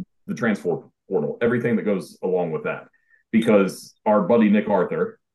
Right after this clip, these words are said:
sent out a tweet, I think yesterday, that s-, showed Big twelve recruiting for next year, four and five star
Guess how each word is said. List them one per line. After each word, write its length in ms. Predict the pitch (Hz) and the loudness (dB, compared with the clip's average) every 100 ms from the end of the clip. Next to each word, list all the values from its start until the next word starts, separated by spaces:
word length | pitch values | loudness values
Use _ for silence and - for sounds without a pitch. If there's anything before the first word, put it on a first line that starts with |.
| _ 117 | _ -16
sent 320 | - - 107 | -8 -2 0
out 200 | 104 95 | 2 0
a 20 | |
tweet, 320 | - 104 87 - | 0 0 -2 -4
I 80 | - | -2
think 260 | 127 113 | -2 -2
yesterday, 680 | 90 92 - 73 82 - - _ _ _ _ _ _ _ - | -2 -4 -6 -12 -10 -12 -16 _ _ _ _ _ _ _ -4
that 220 | 92 98 | 0 0
s-, 280 | - - - 113 | 0 -8 -12 -6
showed 460 | - 113 104 92 - | 4 6 6 4 2
Big 160 | - 113 | 4 4
twelve 220 | 120 98 | 4 4
recruiting 500 | 92 98 107 82 82 - _ _ _ _ - | 0 2 2 2 -4 -10 _ _ _ _ -2
for 100 | 104 | 0
next 280 | 92 - 101 | 0 -4 -4
year, 200 | 82 78 | -2 0
four 200 | 113 104 | 2 2
and 100 | 95 | 2
five 180 | 90 | -2
star 380 | - 90 82 - | 0 0 0 -2